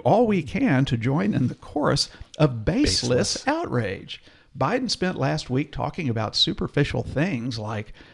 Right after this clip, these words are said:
Speaker 1: negotiating down the price of ten of the most used and expensive drugs older Americans rely on and implementing minimum staffing requirements for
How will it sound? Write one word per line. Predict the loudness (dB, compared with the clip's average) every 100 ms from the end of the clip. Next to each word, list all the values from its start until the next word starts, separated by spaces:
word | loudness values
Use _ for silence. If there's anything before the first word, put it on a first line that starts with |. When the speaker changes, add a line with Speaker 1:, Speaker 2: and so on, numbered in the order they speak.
| -6
Speaker 1:
negotiating | -4 -2 0 0 0 0 2 0 -2
down | -2 0 0
the | -2
price | -4 0 0 0
of | -2
ten | 0 2
of | 2
the | 0
most | 0 2 2 -2
used | 0 2 0 -2
and |
expensive | -6 -4 0 0 0 0
drugs | 2 2 2 2
older | 2 2 2
Americans | 2 2 2 0 -2
rely | 0 0 -2 -4
on | -4 -8 -12 -18 -10 -2
and | 4
implementing | 4 4 2 4 4 2 -2 -8 -20 -8
minimum | -2 2 2 2 0
staffing | 0 -2 -2 -2 -2 -4 -4
requirements | -6 0 2 2 0
for | -4 -8